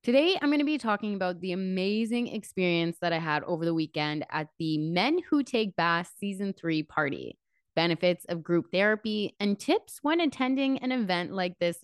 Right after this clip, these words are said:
for the first time. But first, I wanna give a special shout out to Dougie,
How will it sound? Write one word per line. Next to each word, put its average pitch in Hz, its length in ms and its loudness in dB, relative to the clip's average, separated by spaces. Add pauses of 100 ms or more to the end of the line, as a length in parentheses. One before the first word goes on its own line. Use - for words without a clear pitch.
(120)
for 220 100 -2
the 240 100 0
first 160 420 -4
time. 104 460 -6 (580)
But 233 140 2
first, 311 400 2
I 262 60 2
wanna 302 200 4
give 277 160 0
a 240 80 2
special 254 500 -2
shout 202 360 -2
out 196 240 -2
to 202 100 -10
Dougie, 254 600 0